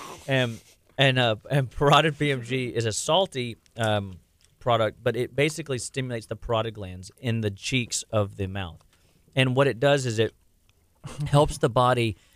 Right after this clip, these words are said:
regulate digestion and regulate chemicals that we get exposed to from the air, from things that we, you know, are consuming or things that we're smelling. And so the parotid P M G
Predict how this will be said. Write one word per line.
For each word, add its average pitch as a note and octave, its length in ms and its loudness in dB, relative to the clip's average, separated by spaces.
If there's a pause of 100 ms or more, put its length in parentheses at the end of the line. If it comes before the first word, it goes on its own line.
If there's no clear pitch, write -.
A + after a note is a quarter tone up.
(180)
regulate A#2 920 2 (400)
digestion A#2 800 2 (220)
and A#2+ 140 2
regulate A#2 440 2
chemicals A2 560 -2
that F2+ 180 0
we G#2+ 80 -2
get G2+ 140 0
exposed G#2+ 480 0
to F#2+ 160 -8 (160)
from G2 240 -2 (180)
the - 180 -2
air, A#2+ 380 4
from G2 360 -4 (200)
things A#2 240 0
that E2 140 -2
we, G#2 420 -2
you A2+ 80 -8
know, F#2 220 -6 (120)
are F#2 180 -6
consuming B2+ 680 -2 (280)
or A2+ 180 4
things A#2 300 0
that A2 140 0
we're G2 100 -8
smelling. A#2+ 680 -2 (320)
And A2+ 280 2
so G#2+ 320 4
the A2+ 160 -6
parotid C#3 440 2
P C3 140 2
M A2+ 120 -2
G A2+ 340 -2